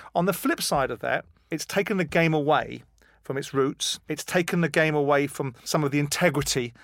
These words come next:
that I think underpinned it and underscored it. But I think if you're balancing it up on the weights and measures, I think the fact that enormous wealth has come into the game has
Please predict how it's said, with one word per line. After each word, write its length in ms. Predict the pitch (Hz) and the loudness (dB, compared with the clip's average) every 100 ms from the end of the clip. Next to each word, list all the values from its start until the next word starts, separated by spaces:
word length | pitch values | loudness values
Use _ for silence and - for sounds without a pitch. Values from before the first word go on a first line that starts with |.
| - - | -12 -4
that 120 | 135 | 0
I 120 | 135 | 0
think 200 | 139 147 - | 0 -2 0
underpinned 560 | 156 147 147 - 165 | 0 2 0 2 2
it 60 | 147 | 2
and 140 | 143 | 2
underscored 560 | 139 131 - 180 139 113 | 0 0 2 4 4 2
it. 340 | 123 - - - - - - - | -2 -4 -6 -8 -18 -20 -20 -4
But 100 | 196 | 2
I 120 | 226 | 2
think 240 | 226 269 226 | 2 -2 -2
if 100 | 226 | 0
you're 100 | 262 | 0
balancing 500 | 175 247 285 226 226 | 4 4 4 2 0
it 60 | 214 | 0
up 280 | 123 - - _ _ _ - - - - | 0 -2 -12 _ _ _ -20 -20 -18 -6
on 140 | 151 | 0
the 80 | 147 | 0
weights 380 | 139 185 214 180 | 4 2 2 2
and 120 | 170 | 4
measures, 540 | 180 170 120 - - - - | 4 2 0 -4 -10 -8 -2
I 180 | 165 180 | -2 -2
think 460 | - 180 160 - | -2 -2 -4 -8
the 80 | 151 | -8
fact 360 | - 180 175 - | -2 0 0 -2
that 100 | 156 | -2
enormous 520 | 151 156 151 139 - | -2 -2 -2 -2 -2
wealth 220 | 143 131 | -2 -2
has 100 | 135 | -6
come 180 | - 139 | -6 -6
into 120 | 127 - | -6 -8
the 60 | |
game 240 | 127 127 | -2 -2
has 100 | 127 | -2